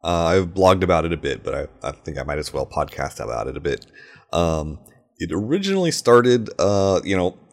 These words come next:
I, I talked about a while back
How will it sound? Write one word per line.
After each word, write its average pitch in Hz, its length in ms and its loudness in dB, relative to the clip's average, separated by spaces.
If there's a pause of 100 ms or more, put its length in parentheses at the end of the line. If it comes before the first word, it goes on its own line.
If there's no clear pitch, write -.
(140)
I, 90 500 0
I 117 40 0
talked - 220 -4
about 131 300 0 (800)
a - 40 -16
while 90 180 0
back 76 500 -6